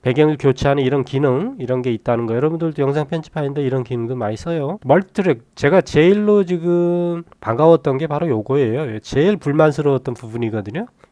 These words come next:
멀티트랙을 사용해서, 어, 비디오 트랙을 여러 개를 복합적으로 사용하는 그런 기능들이 굉장히 중요한데 그전에 있던 곰믹스에는 그게 없었어요. 그래서, 어, 강의를 하면서도 그분들한테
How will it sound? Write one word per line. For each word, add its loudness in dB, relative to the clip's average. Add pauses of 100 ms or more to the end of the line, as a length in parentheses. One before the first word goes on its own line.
멀티트랙을 -2
사용해서, -2 (400)
어, -14
비디오 -2
트랙을 0
여러 0
개를 0
복합적으로 -4
사용하는 -2
그런 -2
기능들이 -2 (300)
굉장히 2
중요한데 0 (640)
그전에 4
있던 2
곰믹스에는 -2 (100)
그게 -2
없었어요. 2 (440)
그래서, -4 (380)
어, -12
강의를 2
하면서도 0
그분들한테 0